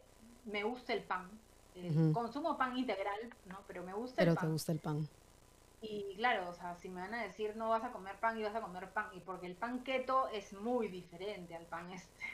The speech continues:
Speaker 2: Ajá.
Speaker 1: normal, ¿no? Y la verdad que nosotros aquí estamos,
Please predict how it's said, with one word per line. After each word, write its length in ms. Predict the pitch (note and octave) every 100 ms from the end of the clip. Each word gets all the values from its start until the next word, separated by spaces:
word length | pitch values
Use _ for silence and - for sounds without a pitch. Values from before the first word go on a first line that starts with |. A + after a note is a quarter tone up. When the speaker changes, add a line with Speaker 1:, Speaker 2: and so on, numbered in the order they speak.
| - - G#3
Speaker 2:
Ajá. 320 | F3+ F3 E3 - -
Speaker 1:
normal, 420 | - F3 G3 G3 - -
¿no? 100 | - - - - - - - -
Y 40 |
la 140 | A3 G#3+
verdad 240 | A#3 D4+
que 240 | G#4 F4 -
nosotros 460 | G#3 G3+ B3 F4 D#4
aquí 220 | G#3+ C#4
estamos, 680 | - E4 F#4+ G#4+ - -